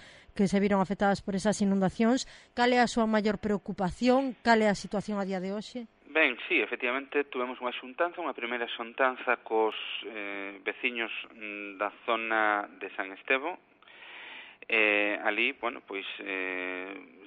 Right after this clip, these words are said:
Speaker 2: se puxeron encima da mesa os, as pautas a seguir, eh, para poder facer unha valoración dos danos e, eh,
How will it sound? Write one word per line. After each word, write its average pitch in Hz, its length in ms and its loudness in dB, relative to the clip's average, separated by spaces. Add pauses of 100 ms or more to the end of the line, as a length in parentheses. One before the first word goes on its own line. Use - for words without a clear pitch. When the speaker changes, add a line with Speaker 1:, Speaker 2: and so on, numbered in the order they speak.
(120)
Speaker 2:
se 95 120 -6 (960)
puxeron 104 420 -4
encima 101 260 -8
da 104 100 -4
mesa 107 460 -8
os, - 100 -8 (140)
as - 160 -8
pautas 120 400 2
a 107 80 -8
seguir, 156 320 -4 (400)
eh, 98 280 -8
para 92 220 -6
poder 101 320 -6
facer 101 340 -4
unha 98 200 -8
valoración 98 480 -6
dos 104 160 -8
danos 135 280 -4
e, 143 120 -2 (440)
eh, 95 280 -10